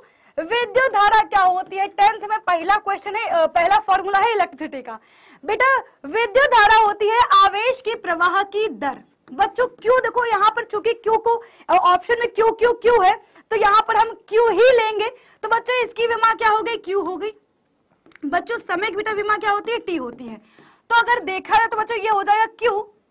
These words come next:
टी की पावर माइनस का वन, क्यू टी की पावर माइनस का वन। अगर आप लोग ध्यान दे पा रहे हो बच्चों, तो देखो हमारे ऑप्शंस में एम भी दिया हुआ है, एल भी दिया हुआ है।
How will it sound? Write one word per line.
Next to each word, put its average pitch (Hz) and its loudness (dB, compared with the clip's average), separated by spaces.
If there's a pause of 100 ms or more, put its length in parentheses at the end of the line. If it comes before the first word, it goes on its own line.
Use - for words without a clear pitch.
(500)
टी 453 0
की 466 -2
पावर 381 2
माइनस 311 -4
का 427 4
वन, 269 -2 (1800)
क्यू 440 -4
टी 453 -2
की 466 -6
पावर 359 0 (120)
माइनस 302 -6
का 480 -2 (120)
वन। 233 -6 (460)
अगर 494 2
आप 480 2
लोग 494 -2
ध्यान 330 0
दे 453 -2
पा 403 2
रहे 381 -2
हो 392 0
बच्चों, 302 -6 (360)
तो - 0
देखो 466 0
हमारे 392 2
ऑप्शंस 427 0
में 466 -8
एम 427 -4
भी 415 0
दिया 403 0
हुआ 403 4
है, 453 0
एल 403 -2
भी 370 -4
दिया 403 0
हुआ 359 2
है। 262 -2